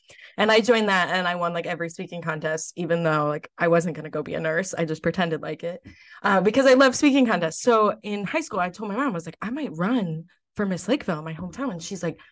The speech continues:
"No, you can't do a beauty pageant." And I was like, "It's just a speaking contest." So that's what I had in my mind, was my mom telling me I can't do it.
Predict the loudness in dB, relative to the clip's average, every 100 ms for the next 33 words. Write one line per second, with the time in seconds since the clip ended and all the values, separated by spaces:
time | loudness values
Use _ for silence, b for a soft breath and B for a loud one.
0 | b b 0 4 4 4 2 2 4 2
1 | 0 -2 0 0 -2 -8 -10 -10 -8 -4
2 | 0 0 2 4 6 6 6 4 6 6
3 | 6 4 4 2 2 -6 B B B 2
4 | 6 8 8 6 4 4 4 2 -2 -4
5 | -4 -6 -8 -2 0 0 -2 -2 -4 -4
6 | -8 -10 -10 -8 -8